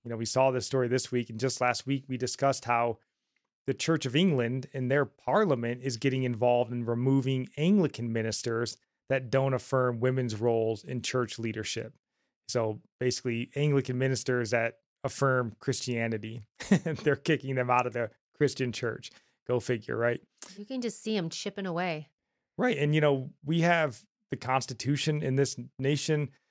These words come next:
Speaker 1: freedom of religion, but that's not gonna stop the nation's new religion and these D I E ac-,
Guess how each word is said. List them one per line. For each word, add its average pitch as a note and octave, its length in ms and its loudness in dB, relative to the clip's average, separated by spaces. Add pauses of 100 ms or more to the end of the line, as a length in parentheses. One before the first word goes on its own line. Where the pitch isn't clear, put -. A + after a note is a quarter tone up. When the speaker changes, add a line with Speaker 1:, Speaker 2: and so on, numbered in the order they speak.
(360)
Speaker 1:
freedom D3+ 300 4
of B2+ 100 0
religion, D3+ 500 4
but C3 240 2 (400)
that's C#3 200 -2
not D3 140 4
gonna C3 160 -2
stop A#2+ 380 2 (640)
the C3+ 60 0
nation's B2 580 0
new C#3 240 4
religion A2+ 480 0
and A#2 80 -2
these A2+ 160 -4
D B2 200 0
I A#2 120 2
E A#2+ 180 -4
ac-, B2+ 300 0